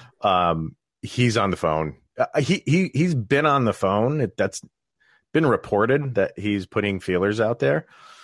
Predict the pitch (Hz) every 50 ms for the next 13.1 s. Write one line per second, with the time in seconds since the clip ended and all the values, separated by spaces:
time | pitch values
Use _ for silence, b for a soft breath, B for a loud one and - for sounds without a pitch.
0 | B B B B B B B - 104 101 98 95 92 90 90 90 87 - _ _
1 | _ _ _ _ _ - 117 113 110 107 104 104 101 - _ _ _ _ _ _
2 | - - 104 101 107 110 127 151 - 190 175 - - 165 139 123 135 131 127 117
3 | 110 104 107 123 143 160 190 214 214 226 - - 110 113 113 113 117 113 113 113
4 | 110 110 107 107 - - - - _ _ _ _ _ _ _ _ _ _ _ _
5 | - 147 165 165 - - - 196 180 131 - - 123 117 139 151 139 123 113 123
6 | 120 120 120 110 113 117 113 101 98 - - - 95 87 - - 113 117 127 120
7 | 107 98 92 90 95 - 95 90 87 - 90 85 87 98 123 139 - - - _
8 | b b b b b b b b b b b b b _ - 104 101 101 98 98
9 | 95 95 92 87 95 98 110 120 - - - 123 120 120 120 123 120 113 117 113
10 | - _ _ _ _ _ _ _ _ _ _ - 80 87 92 113 117 113 - 120
11 | 120 120 110 90 85 87 85 101 113 - - - - - 107 98 104 101 - -
12 | - 95 - - 104 101 107 117 117 - - 92 85 85 95 107 - - 151 160
13 | 170 160